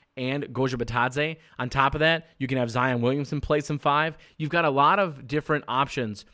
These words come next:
if you grab him, and I love the pick here at eighteen, and it's fantastic value. Next up is nineteen.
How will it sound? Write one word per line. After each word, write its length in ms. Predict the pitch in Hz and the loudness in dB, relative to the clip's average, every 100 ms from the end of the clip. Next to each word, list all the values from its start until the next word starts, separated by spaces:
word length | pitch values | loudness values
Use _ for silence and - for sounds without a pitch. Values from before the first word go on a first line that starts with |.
| _ _ | _ _
if 120 | 113 | -4
you 100 | 120 | -2
grab 280 | 117 123 113 | 2 2 2
him, 300 | 117 123 143 - 113 | -2 -4 -4 -10 -12
and 100 | 123 | -6
I 100 | 117 | -6
love 540 | 113 123 135 143 135 131 | -4 6 8 8 2 -8
the 80 | |
pick 280 | 117 127 117 | -4 -2 -2
here 220 | - 117 113 | -6 -6 -6
at 140 | 113 - | -6 -6
eighteen, 400 | 123 - 127 117 | -8 -4 -4 -4
and 160 | 117 | -6
it's 100 | 110 | -8
fantastic 600 | - 90 - 113 - 95 | -8 -10 -6 -4 -4 -8
value. 400 | 98 92 90 78 - _ _ _ _ _ _ | -10 -8 -6 -10 -16 _ _ _ _ _ _
Next 240 | 147 160 - | -6 -2 0
up 120 | 147 | 0
is 120 | 131 | 0
nineteen. 680 | 127 147 156 - 170 165 123 | 2 2 2 -2 -2 0 -4